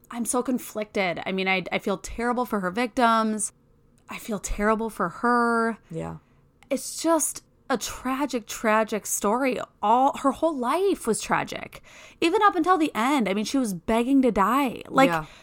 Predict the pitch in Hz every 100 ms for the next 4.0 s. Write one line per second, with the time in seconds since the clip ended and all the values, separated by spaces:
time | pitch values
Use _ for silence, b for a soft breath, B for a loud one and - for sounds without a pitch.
0 | b b b _ 285 269 302 - 294 254
1 | - - 202 254 269 262 247 240 - 269
2 | 311 269 185 214 226 226 302 339 226 180
3 | - 147 95 - - 247 214 190 226